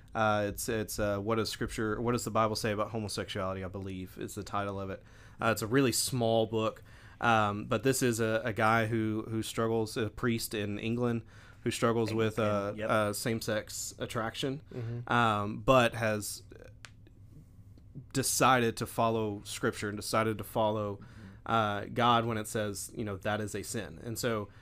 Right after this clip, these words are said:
Speaker 1: yes, he struggles with it, but now he's taken this, this, um, life of celibacy, um, because he knows that that relationship for him
Speaker 3: Yeah.
Speaker 1: would go against God's word. Uh, but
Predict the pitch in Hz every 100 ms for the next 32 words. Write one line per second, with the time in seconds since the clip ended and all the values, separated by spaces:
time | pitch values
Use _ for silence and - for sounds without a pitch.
0 | - 117 117 - 110 - 143 127 110 110
1 | 110 107 - 107 110 107 101 - 110 107
2 | 104 95 - - 101 - - - 107 101
3 | 104 123 - - - - - - - 123
4 | 107 110 - 110 - 104 101 101 107 95
5 | 120 - 120 101 95 92 - - - -
6 | - - - 131 120 113 104 110 107 104
7 | 101 95 107 98 95 - - - - -
8 | - - 117 117 110 110 113 - 92 117
9 | 104 120 98 98 - 104 101 101 - 104
10 | 98 107 104 - 113 107 104 139 -